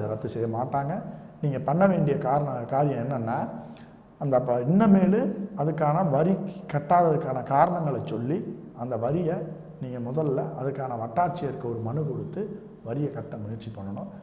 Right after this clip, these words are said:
நம்ம வரியை கட்டுறது வந்து வருமானத்துக்கு மட்டும் இல்ல,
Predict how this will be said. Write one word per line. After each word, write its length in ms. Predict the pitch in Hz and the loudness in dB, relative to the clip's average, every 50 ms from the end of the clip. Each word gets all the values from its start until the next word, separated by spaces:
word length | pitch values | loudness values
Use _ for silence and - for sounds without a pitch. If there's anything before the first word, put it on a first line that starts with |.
| - - - - - | -18 -20 -20 -18 -8
நம்ம 200 | - 143 147 151 | -4 0 2 2
வரியை 320 | 139 143 160 190 226 220 202 | 4 4 4 4 4 4 4
கட்டுறது 380 | 208 180 156 - 160 156 156 151 143 | 4 2 2 2 4 4 6 4 6
வந்து 260 | 147 151 147 160 180 196 202 202 202 202 - - - - - - - - - - - - - - - - - - - - | 4 4 4 6 8 8 8 6 4 2 -2 -4 -8 -12 -14 -16 -16 -16 -16 -18 -20 -20 -20 -20 -20 -20 -20 -20 -8 0
வருமானத்துக்கு 600 | 131 143 175 185 196 196 196 190 190 190 - 160 | 2 4 6 8 8 8 8 8 6 2 2 2
மட்டும் 360 | 147 143 143 - - 160 151 | 2 2 2 2 2 2 4
இல்ல, 300 | 143 139 143 143 160 160 | 4 4 6 6 4 4